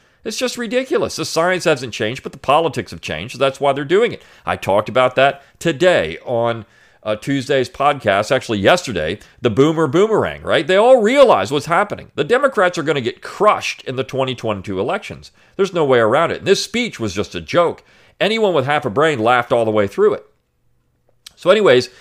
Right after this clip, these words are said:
he gets into the Ukrainian situation, and some of the lines that,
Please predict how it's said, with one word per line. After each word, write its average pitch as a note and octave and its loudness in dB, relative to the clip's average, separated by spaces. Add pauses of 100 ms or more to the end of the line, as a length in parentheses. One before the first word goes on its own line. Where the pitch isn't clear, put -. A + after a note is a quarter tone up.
(140)
he C#3+ -2
gets G3+ 2
into D#3 -2
the C3+ -4
Ukrainian B2+ -2
situation, G2+ -2
and C3+ -2
some B3 0
of C4+ 0
the B3 6
lines C3 2
that, A2 2